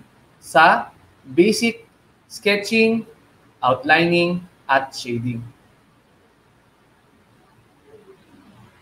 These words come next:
Kung naintindihan, ay press, press the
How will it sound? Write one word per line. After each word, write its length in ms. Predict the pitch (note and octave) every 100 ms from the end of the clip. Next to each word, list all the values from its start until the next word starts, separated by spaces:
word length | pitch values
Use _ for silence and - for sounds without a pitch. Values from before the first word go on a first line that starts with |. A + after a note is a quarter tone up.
| _ _ _ _ _ _ _ _ - _ _ F#3
Kung 160 | G#3
naintindihan, 800 | A3 G#3+ G#3+ F#3+ F#3 G#3 C#4+ F4+ - _ _ _ _ _ -
ay 320 | E3 F#3+ G3 - _ _ _ A3
press, 320 | B3+ C4+ - _ _ _
press 320 | F#3 G#3 G#3
the 320 | F3+ G3 G#3+